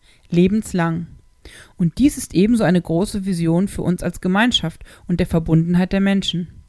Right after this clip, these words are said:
Das Qualifizierungsseminar bis Juli diesen Jahres ist bereits komplett ausgebucht. Die Nachfrage ist hoch. Von einer Fortsetzung ist auszugehen.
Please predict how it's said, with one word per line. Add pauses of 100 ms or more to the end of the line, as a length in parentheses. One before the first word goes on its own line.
(400)
Das
Qualifizierungsseminar
bis
Juli
diesen
Jahres
ist
bereits
komplett
ausgebucht. (400)
Die
Nachfrage
ist
hoch. (280)
Von
einer
Fortsetzung
ist
auszugehen.